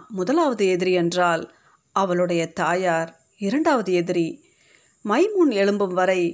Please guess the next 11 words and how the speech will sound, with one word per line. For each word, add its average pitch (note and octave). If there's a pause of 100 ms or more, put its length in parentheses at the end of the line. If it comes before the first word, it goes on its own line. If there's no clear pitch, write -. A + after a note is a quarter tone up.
(300)
அவள் F3+
தாயார் G#3 (180)
காயம்பட்ட G#3+
விலங்கு F3+
போல F3 (600)
கத்தியபடியே A#3+
இருப்பாள். F#3 (800)
இந்த F3
காலை A3+
நேரத்து F3+
சுகத்தை F3+